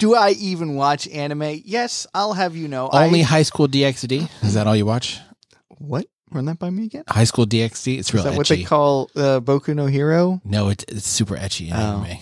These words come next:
Speaker 1: No, actually, I've been
Speaker 2: Uh-oh.
Speaker 1: I've been watching
Speaker 2: The Gurren Lagann movie just came out.
Speaker 1: I've been watching One Piece. <laughs>
Speaker 2: Have you? Back? Where are you at now? Like, six hundred?
Speaker 1: No, I've been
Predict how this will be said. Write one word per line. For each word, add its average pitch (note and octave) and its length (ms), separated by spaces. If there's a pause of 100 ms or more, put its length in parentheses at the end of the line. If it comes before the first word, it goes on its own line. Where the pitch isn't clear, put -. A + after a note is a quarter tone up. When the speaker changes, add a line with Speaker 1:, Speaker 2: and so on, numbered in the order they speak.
(480)
Speaker 1:
No, D3 420
actually, D#3 320
I've G#3 140
been A3 280 (960)
Speaker 2:
Uh-oh. F2+ 340 (320)
Speaker 1:
I've E3 200
been G3 140
watching C#3+ 640 (1040)
Speaker 2:
The B2+ 80
Gurren D#3+ 360
Lagann D#3 320
movie A#2+ 300
just F2+ 180
came F#2 220
out. F#2 140
Speaker 1:
I've F3+ 100
been C4+ 160
watching A3+ 580 (420)
One G3+ 260
Piece. - 800
<laughs> - 20
Speaker 2:
Have F3+ 240
you? B4 240 (320)
Back? F#3+ 320
Where G3 240
are - 20
you A3+ 140
at A#3+ 160
now? B2 160
Like, A2 180
six - 200
hundred? G#3+ 340 (520)
Speaker 1:
No, G#3+ 360 (260)
I've D#3 180
been F3+ 300